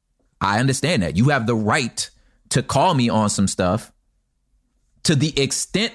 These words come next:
that you're referring to the product I'm giving you. Now, y'all don't know me. A lot of y'all, a lot of y'all do know me, but a lot of y'all don't know me.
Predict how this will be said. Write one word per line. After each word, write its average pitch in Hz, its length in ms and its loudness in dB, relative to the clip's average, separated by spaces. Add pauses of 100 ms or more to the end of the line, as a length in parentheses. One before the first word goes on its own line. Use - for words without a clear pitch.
that 104 520 -2 (640)
you're 135 200 2
referring 131 480 0
to 135 120 0
the 117 120 2
product 113 460 -2
I'm 104 180 2
giving 98 280 0
you. 65 120 -2
Now, 95 180 0
y'all 107 240 2
don't 120 180 0
know 139 160 0
me. 58 200 -2
A 76 40 -4
lot 104 140 0
of 143 80 -2
y'all, 117 220 -2
a 85 40 -8
lot 80 200 -2
of 73 40 -4
y'all 73 140 -4
do 135 160 -2
know 92 160 0
me, 110 80 0
but 156 120 -2
a - 20 -2
lot 294 100 -4
of 302 60 -4
y'all 330 120 -4
don't 381 220 -6
know 53 140 -4
me. - 120 -20